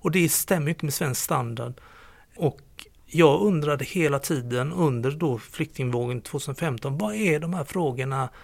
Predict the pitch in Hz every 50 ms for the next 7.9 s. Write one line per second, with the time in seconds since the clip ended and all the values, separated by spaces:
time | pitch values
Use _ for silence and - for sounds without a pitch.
0 | - - - - 151 - - 170 160 143 - - 135 - 147 147 160 170 170 -
1 | - 214 196 202 196 196 196 196 - - - - - - - 247 - - - -
2 | - - - - - - - - - 156 - - - 190 165 143 - - 180 156
3 | 143 131 127 123 156 - - - - 180 185 208 185 - - 151 143 - - 135
4 | - - 151 - - 170 143 131 131 117 - - 139 135 151 165 147 120 - -
5 | - - 143 175 202 185 - - - - - 123 117 117 113 - - 123 117 123
6 | 139 175 196 202 196 185 190 190 185 180 139 113 113 131 151 160 135 - - 160
7 | 139 - - 185 165 143 139 - - 165 - - - - 147 147 147 139